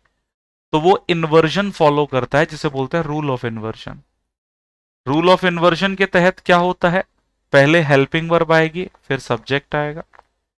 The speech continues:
तो पहले helping verb, पहले helping verb, Direct subject, ये गलत। यहाँ भी direct subject, ये गलत। अब देखो, did आ रहा है तो objected क्यों होगा? Did के साथ तो first form आती है, तो ये भी गलत। The right answer is first, first is the right answer।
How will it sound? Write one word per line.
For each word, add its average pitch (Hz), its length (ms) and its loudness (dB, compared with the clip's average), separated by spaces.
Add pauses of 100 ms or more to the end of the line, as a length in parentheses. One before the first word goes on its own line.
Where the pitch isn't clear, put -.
(880)
तो 143 60 -4
पहले 151 380 4
helping 170 420 2
verb, 180 200 0
पहले 143 280 4
helping 117 420 -2
verb, 113 220 -8 (180)
Direct 131 320 2
subject, 151 500 -2
ये 131 160 -4
गलत। 113 440 -6
यहाँ 120 220 2
भी 147 100 -4
direct 143 280 2
subject, 147 400 -8
ये 120 180 -6
गलत। - 340 -12 (600)
अब 147 120 -10
देखो, 196 200 2 (140)
did 185 160 6
आ 185 140 8
रहा 190 100 6
है 208 60 6
तो 202 160 0
objected 151 640 0
क्यों 175 180 -6
होगा? 160 280 -4 (200)
Did 123 180 -2
के 143 120 -2
साथ 139 240 0
तो 151 80 -6
first 151 260 -2
form 160 180 -4
आती 156 260 -4
है, 165 140 -10 (400)
तो 214 60 -8
ये 156 200 -2
भी 113 160 -6
गलत। 107 240 -6
The 120 140 -2
right 131 220 0
answer 139 300 -4
is 143 180 -6
first, 117 320 -8
first 131 360 -10
is 117 120 -12
the 135 100 -4
right 110 260 -8
answer। - 300 -20